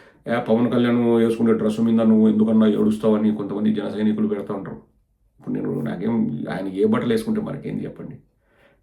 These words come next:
కానీ ఆ వేరియేషన్స్ అన్నవి పవన్ కళ్యాణ్కి ఇన్‌బిల్ట్ వచ్చేసింది. ఆ వేరియేషన్స్ అక్కడ హిట్ కొట్టాడు ఎక్కడ సినిమాల్లో. కానీ రాజకీయాల్లో అన్నవి నువ్వు ఒక ethics and principles పెట్టుకొని వాటికి స్టిక్ అయితేనే రాజకీయాల్లో సర్వైవ్ కాగలం, మనుగడ సాగించగలం.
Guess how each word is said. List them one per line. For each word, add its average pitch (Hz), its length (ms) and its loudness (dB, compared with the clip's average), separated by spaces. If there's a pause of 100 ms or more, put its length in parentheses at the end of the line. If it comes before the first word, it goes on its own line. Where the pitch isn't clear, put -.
(100)
కానీ 160 560 0 (160)
ఆ 143 80 2
వేరియేషన్స్ 165 760 4
అన్నవి 151 280 2
పవన్ 151 340 -2
కళ్యాణ్కి 165 520 0
ఇన్‌బిల్ట్ 170 480 2 (320)
వచ్చేసింది. 214 560 4 (920)
ఆ 135 120 6
వేరియేషన్స్ 185 500 6
అక్కడ 165 220 4
హిట్ 139 240 2
కొట్టాడు - 500 0
ఎక్కడ 113 180 -2
సినిమాల్లో. 135 540 2 (380)
కానీ 175 180 2
రాజకీయాల్లో 180 800 6
అన్నవి 156 560 4 (400)
నువ్వు 160 200 4
ఒక 151 100 4
ethics 123 440 4
and 170 120 0
principles 151 440 0
పెట్టుకొని 143 380 2
వాటికి 131 360 2
స్టిక్ - 280 -2
అయితేనే 165 240 -2
రాజకీయాల్లో 143 520 0
సర్వైవ్ 139 420 4
కాగలం, 135 360 0
మనుగడ 113 260 0
సాగించగలం. - 580 -4